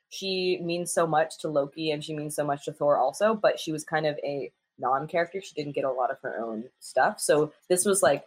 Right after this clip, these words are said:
so, it was such a cool opportunity to see her, like, oh God, she was so good.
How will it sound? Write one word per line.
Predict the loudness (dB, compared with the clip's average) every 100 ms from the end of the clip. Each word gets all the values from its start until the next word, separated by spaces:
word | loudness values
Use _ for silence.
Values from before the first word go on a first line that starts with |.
| _
so, | -12 0 4 6 8 6 4 2 0
it |
was | 0 2
such | 0 0
a |
cool | 0 4 4
opportunity | 2 -2 -2 0 0
to | -2
see | -4 -6 -4
her, | 0 4 4 2 -6 _ _ _ -8
like, | -6 -6 -10 _ _ _ _ _ _ _ _ -12
oh | -12 -6
God, | -2 -2
she | 0
was | 0 2
so | 0
good. | 4 4 4 2 -2